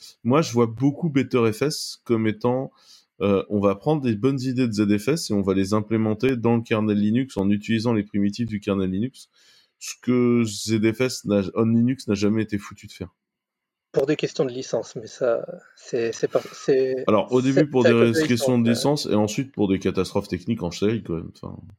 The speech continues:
Speaker 2: Ouais. Bah après, Better F S, pour le coup, en fait, le problème, c'est que ils ont pris les bons concepts de Z F S, ils les ont implémentés correctement et tout, mais ils ont un peu voulu faire, euh, ils ont un peu voulu faire, euh, l'usine à gaz qui fait tout et f-,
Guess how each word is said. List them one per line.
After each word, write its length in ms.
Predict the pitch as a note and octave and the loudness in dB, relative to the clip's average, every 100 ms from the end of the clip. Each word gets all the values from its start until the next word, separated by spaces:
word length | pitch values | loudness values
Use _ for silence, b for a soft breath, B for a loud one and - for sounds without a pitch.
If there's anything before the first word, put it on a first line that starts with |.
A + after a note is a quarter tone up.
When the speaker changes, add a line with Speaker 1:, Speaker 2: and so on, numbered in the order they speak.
| _ | _
Speaker 2:
Ouais. 160 | C#3 B2 _ _ | -2 -2 _ _
Bah 140 | D3 | 0
après, 260 | D3 - F3+ | 0 2 0
Better 380 | C#3 D#3+ G3 F#3 | 0 -2 2 0
F 140 | - | 2
S, 100 | G#3+ | -2
pour 160 | - D3 | 0 -4
le 80 | C#3 | -4
coup, 260 | - F#3 | -6 -2
en 40 | D3+ | -2
fait, 320 | - E3 - | 0 -2 -2
le 80 | A#2+ | -8
problème, 320 | - D3+ F#3 | -2 -2 -2
c'est 160 | - C3+ | -6 -6
que 260 | C3+ C3+ - _ _ _ _ | -2 -2 -4 _ _ _ _
ils 120 | C#3+ C3+ | -6 -4
ont 80 | D#3 | -4
pris 180 | - | -2
les 80 | A#3+ | -2
bons 160 | D3 F3 | 0 -2
concepts 420 | - - F#3 D3 | -2 0 -2 -2
de 80 | B2 | -2
Z 260 | A#2+ A#2+ | 0 0
F 140 | A2+ - | 0 2
S, 280 | F3 G3 - | 0 0 -10
ils 80 | A2+ | -6
les 180 | A2+ | -4
ont 80 | C#3 | -2
implémentés 540 | B2+ - C3+ C3+ - D3 | -2 -2 -2 -2 -2 -2
correctement 480 | C#3 B2+ - C3 | 0 0 -2 0
et 80 | B2 | 0
tout, 240 | - G3 G#3+ b b b _ | -2 -8 -10 b b b _
mais 420 | C3 E3 G3 - _ _ _ _ _ | 0 2 2 0 _ _ _ _ _
ils 180 | D3 B2 | -8 0
ont 60 | D#3 | 2
un 80 | F3 | 2
peu 160 | - | 0
voulu 340 | G3 F#3 D#3+ E3+ | -2 -2 -6 -6
faire, 440 | - F3 F3 - | 0 2 2 2
euh, 560 | B2 B2 B2 - G1+ - | 2 2 -2 -4 -6 -8
ils 180 | F3 - | -12 -6
ont 60 | C#3 | -2
un 80 | C3+ | 0
peu 100 | F#3 | -2
voulu 240 | D#3 D3+ | -2 -4
faire, 320 | - D3 C3+ | 0 0 0
euh, 160 | C3 B2+ | -2 -2
l'usine 460 | B2+ C3 C#3+ D#3+ | -4 -8 -8 -2
à 100 | D#3+ | 0
gaz 220 | C#3+ D#3 - | 2 2 0
qui 100 | D#3+ | -4
fait 200 | - - | -2 -2
tout 420 | - D#3+ E3 D3+ | -4 -4 2 2
et 80 | A#2+ | 0
f-, 240 | - - | -6 -20